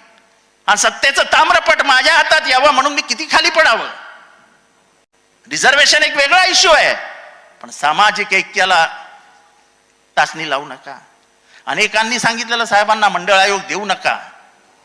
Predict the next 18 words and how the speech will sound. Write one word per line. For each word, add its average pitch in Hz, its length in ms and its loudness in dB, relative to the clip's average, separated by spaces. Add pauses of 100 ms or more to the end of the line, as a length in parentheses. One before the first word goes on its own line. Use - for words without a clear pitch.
(2000)
पण 226 100 2
डॉक्टर 254 300 -2
बाबासाहेब 320 540 2
आंबेडकरांचं 339 680 2
स्वप्न 320 300 0
होतं 311 300 4
की 311 140 0
ओबीसी 302 420 2
समाजाला, 302 480 2
म्हणजेच 294 320 0
इतर 302 240 0
मागे 294 320 2
स्वर्गीयांना 277 680 2 (840)
आणि 220 140 2
म्हणजेच 302 340 0
उत्तर 320 320 0
प्रदेशमधल्या 311 560 2
पिछड्यांना 294 720 2